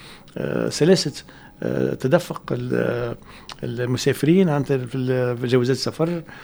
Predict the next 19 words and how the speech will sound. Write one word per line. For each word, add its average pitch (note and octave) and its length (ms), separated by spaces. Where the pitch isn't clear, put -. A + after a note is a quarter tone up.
واستلامهم B2 1500
البضائع A#2+ 340
نتاعهم، D#3+ 500
والسرقه D3+ 720
وال-، A#2 280
والتفتيف B2 760
نتاع C#3 140
الباجاج، D3+ 600
هذه E3 120
الكل. E3 320
يا D3 80
رب E3+ 140
يسترنا D3 420
في، A#2+ 180
في A2 60
التيكات C3 460
هذه B2+ 140
اللي B2 120
جاي. A2+ 240